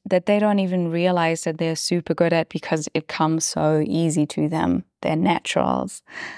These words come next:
And they're called natural hermit because they build their capacity to be so good at things.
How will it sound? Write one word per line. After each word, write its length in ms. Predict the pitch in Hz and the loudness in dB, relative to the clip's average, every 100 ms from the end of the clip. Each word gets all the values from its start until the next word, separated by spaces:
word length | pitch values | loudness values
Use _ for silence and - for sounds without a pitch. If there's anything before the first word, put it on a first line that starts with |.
| - - | -10 0
And 600 | 180 180 180 180 180 - - - - _ _ _ _ - | 2 4 4 2 0 -4 -16 -20 -20 _ _ _ _ 0
they're 100 | 185 | 0
called 380 | - 190 185 | 2 2 2
natural 460 | 185 180 - - 175 | 2 0 0 0 0
hermit 680 | - - 170 170 185 - - | 0 -2 0 0 0 -2 -6
because 640 | - 185 - 185 180 170 - _ _ _ _ _ _ - 180 170 | -8 -8 0 2 2 0 -8 _ _ _ _ _ _ -10 -6 -2
they 640 | 185 180 180 175 175 170 170 _ _ _ _ - 190 - _ | 2 4 4 2 2 0 -4 _ _ _ _ -4 -4 -4 _
build 420 | 214 214 196 180 | 2 4 4 2
their 140 | 175 175 | 2 -2
capacity 720 | - - - 180 - 170 160 | -2 -8 -6 -8 -6 -6 -6
to 120 | 160 | -6
be 200 | 156 165 | -6 -6
so 300 | - 170 175 | -4 -4 -4
good 220 | 160 180 | -2 -2
at 140 | 170 170 | -2 -6
things. 640 | - 185 247 277 269 - | -4 2 4 4 2 -6